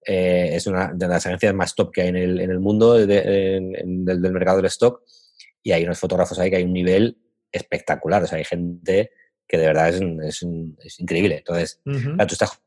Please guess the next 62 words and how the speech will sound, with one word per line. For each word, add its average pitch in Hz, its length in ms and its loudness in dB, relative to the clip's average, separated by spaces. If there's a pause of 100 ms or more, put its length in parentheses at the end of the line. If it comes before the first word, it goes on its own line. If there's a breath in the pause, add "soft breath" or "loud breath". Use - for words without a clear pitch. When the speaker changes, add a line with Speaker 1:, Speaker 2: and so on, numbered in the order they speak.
Speaker 1:
compitiendo 104 340 2
con 92 120 -2
gente 104 420 2
que - 80 -4
es - 200 -12
muchísimo 110 520 2
mejor 92 220 2
que 82 80 -2
tú, 139 200 -2 (220)
con - 140 -4
lo - 60 -2
cual 107 240 2
Speaker 2:
Claro. 117 120 -6 (300 loud breath)
Speaker 1:
tienes - 240 0
que 120 80 2
intentar 107 260 4
dar 113 120 6
lo 117 80 4
máximo 113 360 2
que 110 80 6
tú 95 100 0
llegues. 117 500 2
O - 40 -20
sea, 98 160 -2
si 95 100 0
Speaker 2:
Sí, 92 120 2
Speaker 1:
tú 123 80 2
Speaker 2:
sí, 104 60 6
Speaker 1:
llegas 113 180 4
Speaker 2:
sí. 113 140 2
Speaker 1:
a 113 60 4
un 113 100 4
siete, 151 560 4 (140)
pues - 160 0
tienes 110 160 2
que 135 60 6
llegar 117 140 8
a, 90 360 4
a 87 40 2
ese 85 160 0
siete. 175 460 0
O - 60 -18
sea, - 140 -12
esforzarte 107 360 2
para 120 120 6
llegar 120 100 6
a - 40 2
ese 117 80 2
siete 123 180 4
porque 123 180 2
sabes 101 200 2
que - 80 -2
los 110 100 6
otros 113 220 4
van 117 100 4
a 104 80 4
llegar 90 160 4
al 80 120 0
diez. 107 280 2 (400 loud breath)
Speaker 2:
Ya, 139 160 0
ya. 131 60 2
Speaker 1:
Entonces, 101 560 2